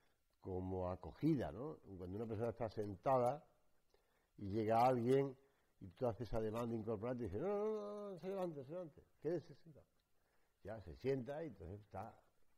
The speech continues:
viene a estar contigo. Pues los ángeles estaban esperando que las mujeres llegaran y les habían comentado <clears throat> que Jesús había resucitado.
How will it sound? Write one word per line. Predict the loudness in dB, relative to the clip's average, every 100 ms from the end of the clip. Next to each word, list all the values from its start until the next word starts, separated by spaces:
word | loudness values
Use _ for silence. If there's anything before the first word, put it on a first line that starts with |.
| -20 -12
viene | -8 -4 -4
a | -6
estar | -4 -6
contigo. | -2 -4 2 2 2 -6 _ _ _ _ _ -20 _ _ _
Pues | -2
los | 2
ángeles | 2 4 4
estaban | 4 6 6
esperando | 6 6 6 6
que | 6
las | 4
mujeres | 4 2 4
llegaran | 6 8 6 6 0 -12 -20 -20 _ _ _ _ _ _ _ _ _ _ _ -20 -20 -20 _ _
y | -2
les | 2 4
habían | 6 6
comentado | 6 6 8 8 10 8 4 -8 _
<clears throat> | 6
que | 8 8 8 2 -10 -20 -20 -20 -20 -20 _ 6 10 10 10 8 4
Jesús | -2 2 4 4
había | 4 4
resucitado. | 2 -2 -2 0 -2